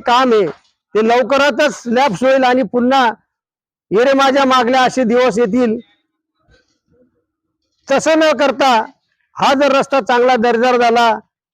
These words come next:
तर आषाढी एकादशीला इथे यात्रा भरते, गोविंद महाराजांच्या दर्शनाला बरेचसे लोक येतात. वर्दळीचं गाव आहे, इथून बरेचसे वाहनं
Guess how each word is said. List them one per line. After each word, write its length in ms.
तर 60
आषाढी 400
एकादशीला 520
इथे 240
यात्रा 320
भरते, 420
गोविंद 300
महाराजांच्या 720
दर्शनाला 560
बरेचसे 440
लोक 200
येतात. 300
वर्दळीचं 640
गाव 240
आहे, 140
इथून 320
बरेचसे 440
वाहनं 540